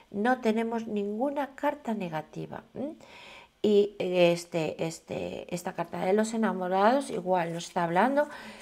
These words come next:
de personas que no tenéis una relación y es el comienzo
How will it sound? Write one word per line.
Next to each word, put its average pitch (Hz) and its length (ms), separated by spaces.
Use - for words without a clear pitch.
de 220 140
personas 220 420
que 208 120
no 226 160
tenéis 214 320
una 208 180
relación 190 600
y 220 60
es 214 280
el 180 160
comienzo 240 760